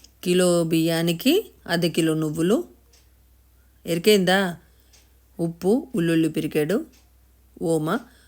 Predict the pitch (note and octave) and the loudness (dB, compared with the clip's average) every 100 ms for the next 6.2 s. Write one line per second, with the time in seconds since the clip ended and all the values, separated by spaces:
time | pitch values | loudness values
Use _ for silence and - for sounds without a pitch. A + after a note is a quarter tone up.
0 | _ - F#3 F3 E3+ D#3+ E3 F#3+ G#3 F#3+ | _ -8 0 2 2 2 0 2 2 2
1 | F#3 G3+ F#3+ G3+ G3 F#3 E3 - F#3 G3+ | 0 0 0 0 0 0 -2 0 0 0
2 | C#3 - E3+ D#3 G#2 - _ _ _ _ | -2 -4 -4 -4 -6 -10 _ _ _ _
3 | _ _ E3+ F3 - D3 C#3 D3+ A#3+ - | _ _ -2 -2 -2 -4 -2 0 -2 -4
4 | _ - E3 E3+ F3+ F#3 F#3 E3+ E3+ F3 | _ -10 -6 -2 -2 0 0 -2 -2 -2
5 | F3 F3+ E3+ D#3 F3 F3+ D#3 D#3 D3+ D3 | -2 -2 -2 -2 -2 -2 -2 -2 -6 -6
6 | C3 B2 | -6 -8